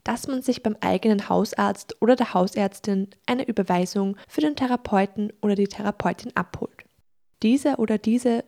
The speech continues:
muss dann auf der Rechnung eine Diagnose festhalten. Das Dokument wiederum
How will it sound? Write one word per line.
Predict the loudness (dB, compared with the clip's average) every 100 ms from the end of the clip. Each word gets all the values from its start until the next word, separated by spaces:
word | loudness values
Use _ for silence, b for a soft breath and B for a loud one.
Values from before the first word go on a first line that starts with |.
| -4
muss | -4 -2
dann | -2 -2 -2
auf | -8 -4
der | -2
Rechnung | -2 -4 -2 -2 0
eine | 0
Diagnose | 2 2 2 2 2 2
festhalten. | -6 -6 -6 -8 -6 -12 -16 _ _ _ _
Das | -4 -4
Dokument | -4 0 2 2 2
wiederum | 0 2 0 -4